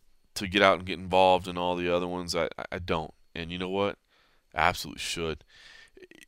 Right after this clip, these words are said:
What, what this represents to me is a lot of times peop-, people don't really wanna get involved with something or, or wanna change something until it affects them personally or affects somebody that they know. But Walt is somebody that we knew.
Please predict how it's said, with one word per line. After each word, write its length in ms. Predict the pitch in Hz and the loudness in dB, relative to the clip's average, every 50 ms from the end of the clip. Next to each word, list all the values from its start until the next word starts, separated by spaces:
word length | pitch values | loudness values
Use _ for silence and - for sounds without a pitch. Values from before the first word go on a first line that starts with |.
| _ _ - - _ | _ _ -20 -20 _
What, 460 | 69 69 - - - 117 120 110 - _ _ _ _ - - - 143 139 _ | -16 -18 -16 -12 -8 0 2 0 0 _ _ _ _ -20 -16 -14 -14 -14 _
what 300 | - 127 120 127 113 - | -12 -2 -2 -2 -2 0
this 260 | 151 156 147 - - | 0 2 2 2 2
represents 420 | 135 120 123 127 117 107 98 101 95 | 6 6 4 4 4 -2 -4 -4 -6
to 120 | - 107 | -6 -4
me 80 | 107 101 | -2 -2
is 100 | 98 95 | -2 0
a 40 | 92 | 4
lot 180 | 95 98 107 | 6 8 8
of 60 | 110 | 8
times 240 | - - 120 101 95 | 6 2 -2 -2 -2
peop-, 280 | - - - 113 110 - _ _ - | -6 -10 -12 -12 -12 -16 _ _ -10
people 320 | - - 139 127 131 135 | -6 -6 -6 -4 -6 -6
don't 360 | 127 110 107 104 101 101 92 - | -6 -4 -2 0 0 0 -2 -4
really 240 | 95 101 95 95 | -6 -4 -4 -4
wanna 340 | 92 90 92 92 90 87 85 78 - _ - | -4 -4 -4 -4 -4 -4 -6 -8 -12 _ -8
get 160 | 98 90 - | -8 -8 -8
involved 480 | 85 87 82 - 87 85 85 85 85 87 | -8 -12 -6 -2 0 2 2 2 0 -2
with 80 | 85 | -4
something 520 | - - 90 85 80 - 87 85 82 80 - _ - - - - _ _ _ | -4 -2 -2 -4 -8 -8 -8 -8 -8 -8 -12 _ -20 -20 -20 -20 _ _ _
or, 180 | - - 82 - | -8 -6 -6 -4
or 120 | - 90 | -4 -4
wanna 260 | 85 80 87 87 80 - | -4 -4 -4 -4 -4 -6
change 420 | - - - 95 87 87 82 82 | -8 -6 -4 -4 -4 -4 -4 -6
something 480 | - - 82 78 80 85 78 76 73 - _ - - _ _ _ | -6 -8 -8 -10 -10 -10 -10 -10 -12 -16 _ -20 -20 _ _ _
until 340 | - - 76 - - 95 87 | -18 -18 -10 -8 -4 -2 -2
it 60 | 82 | -2
affects 440 | 78 76 - - - 90 85 - - | -4 -6 -12 -4 -4 -4 -4 -4 -6
them 160 | - 85 82 | -8 -8 -10
personally 540 | 80 - 92 85 78 - - 82 78 78 - - | -10 -6 -6 -6 -6 -6 -8 -10 -10 -12 -12 -10
or 360 | - 80 76 76 73 73 - _ - | -10 -8 -6 -4 -4 -6 -6 _ -12
affects 680 | - - - - - - 85 76 - - - - - _ _ _ _ _ _ _ _ _ _ _ _ _ _ _ | -14 -14 -14 -16 -6 -2 -2 -2 -2 -4 -6 -6 -6 _ _ _ _ _ _ _ _ _ _ _ _ _ _ _
somebody 580 | - - - 95 87 80 78 76 78 78 73 73 | -4 -2 -2 -2 -2 0 2 2 2 2 0 -4
that 160 | 73 71 - | -8 -8 -6
they 120 | 80 78 | -6 -8
know. 380 | 73 73 73 76 73 71 60 - - | -6 -4 -4 -2 -2 -4 -4 -6 -10
But 220 | - - - - - | -10 -10 -10 -10 -12
Walt 440 | 95 90 95 101 110 110 110 - - | -6 2 4 6 6 6 2 -2 -6
is 180 | 95 107 107 | -6 -4 -2
somebody 460 | - - 98 90 82 78 78 76 73 71 | -2 -4 -4 -4 -2 -2 -2 -2 -2 -4
that 220 | 71 76 50 50 | -6 -8 -8 -8
we 120 | 71 76 | -12 -14
knew. 300 | 69 65 65 64 64 - | -14 -14 -14 -16 -16 -18